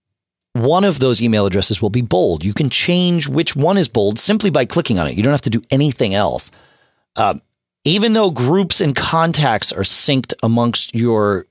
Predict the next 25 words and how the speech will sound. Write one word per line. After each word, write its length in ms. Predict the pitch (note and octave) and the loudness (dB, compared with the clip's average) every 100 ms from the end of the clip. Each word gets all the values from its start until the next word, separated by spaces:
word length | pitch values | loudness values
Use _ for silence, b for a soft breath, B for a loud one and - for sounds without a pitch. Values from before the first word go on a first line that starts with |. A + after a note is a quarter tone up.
| _ | _
iCloud 560 | - G#2+ B2 - A2 G2+ | -4 -2 0 0 0 0
synced 460 | - - A2+ - | 0 0 0 -2
computers, 680 | - G#2 - C3+ F#2+ E2+ - b b b b _ - | -4 -4 0 0 0 -2 -4 b b b b _ -6
the 340 | B2 A#2+ A2+ | 0 0 0
chosen 800 | - - F3+ F3 F3+ D#3+ D#3 - | -2 0 2 2 2 2 0 0
email 440 | C#3+ D3 C#3 A2+ G2 | 0 2 2 2 0
address 680 | F2 E2 D#2+ D#2 - - - - | 0 -2 0 -2 -4 -6 -8 -4
is 260 | G#2 E2+ | -2 0
not 520 | F#2+ G2+ A2 A2 - - | 0 2 2 0 -2 -4
synced. 640 | - - C2+ A1+ - - b b b - | -2 -2 -4 -12 -18 -20 b b b -4
So 420 | - A#2 F#2+ E2 - | 0 2 0 -2 -4
if 200 | A2+ - | -4 -2
you're 100 | A2 | -2
going 300 | A#2+ C#3+ C#3+ | 2 2 2
to 60 | B2+ | 2
do 120 | B2+ | 2
this 180 | A#2 - | 2 2
from 140 | A2+ | 2
multiple 360 | G#2+ G#2+ G2 F#2 | 2 0 -4 -4
computers, 460 | G2 F#2+ F2 D#2+ | -2 0 0 -2
you 80 | E2+ | -4
have 360 | D2+ A2 A2 - | -4 -4 -4 -4
to 100 | G2+ | -6
do 240 | D#2 G2+ | -2 -2
this, 340 | E2+ F2+ - | 0 0 -2